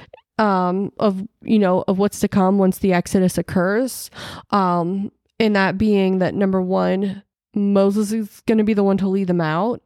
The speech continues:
and that, number two, Aaron is going to be the first human high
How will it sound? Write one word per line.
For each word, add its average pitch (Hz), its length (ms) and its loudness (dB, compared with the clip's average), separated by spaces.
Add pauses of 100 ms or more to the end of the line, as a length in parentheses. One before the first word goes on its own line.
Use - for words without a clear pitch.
and 202 180 2
that, 175 360 0 (640)
number 202 220 2
two, 214 800 2 (540)
Aaron 196 680 2 (100)
is 202 180 -2
going 196 300 0
to 196 40 -4
be 190 140 -2
the 185 160 0
first - 580 -2
human 220 840 0
high 180 640 -2